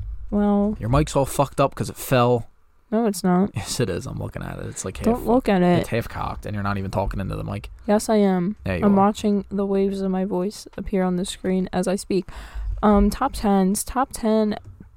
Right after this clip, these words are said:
Speaker 1: uh, wedding party songs.
Speaker 2: Why are you doing this? I do this.
Speaker 1: Well, because you're just, you're too negative for my liking right now, and I can't handle it.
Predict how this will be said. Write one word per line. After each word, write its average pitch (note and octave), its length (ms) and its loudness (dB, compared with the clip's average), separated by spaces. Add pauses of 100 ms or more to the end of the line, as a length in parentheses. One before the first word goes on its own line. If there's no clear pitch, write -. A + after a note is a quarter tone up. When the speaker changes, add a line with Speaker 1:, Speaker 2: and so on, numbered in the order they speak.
(720)
Speaker 1:
uh, F#3 280 4
wedding B3 240 0
party A#3+ 260 0
songs. F#3+ 560 2
Speaker 2:
Why C#3 100 10
are A3 60 8
you F#3+ 220 6
doing F2 260 2
this? D2 260 -4
I D3+ 120 6
do G#2+ 160 0
this. - 420 -6
Speaker 1:
Well, A#3 220 4
because A3+ 500 0
you're G#3 160 2
just, - 480 -8
you're G3 240 2
too A#3 300 0
negative A3+ 440 4
for A#3 160 -4
my A3+ 160 2
liking G#3 380 0
right G3+ 180 0
now, G3 280 0
and F#3+ 360 0
I G3 80 -2
can't G#3 220 0
handle F3+ 300 -2
it. - 100 -8